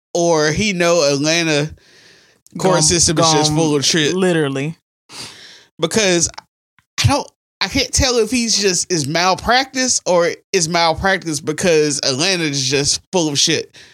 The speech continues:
Speaker 1: Because that prosecutor seems like the worst attorney ever.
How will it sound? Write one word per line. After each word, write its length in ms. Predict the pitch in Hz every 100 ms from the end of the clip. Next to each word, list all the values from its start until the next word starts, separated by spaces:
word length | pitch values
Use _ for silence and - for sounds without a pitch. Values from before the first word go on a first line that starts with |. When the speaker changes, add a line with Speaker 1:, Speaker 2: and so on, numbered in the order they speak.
| _ -
Speaker 1:
Because 220 | 139 151
that 200 | 190 285
prosecutor 680 | 233 226 - 269 311 339 - - _ _ - _ _ _ _ - _ _ _ _ -
seems 260 | - 196 170
like 160 | 165
the 80 | 151
worst 320 | 143 165 170
attorney 440 | 139 196 147 131 90
ever. 320 | 127 85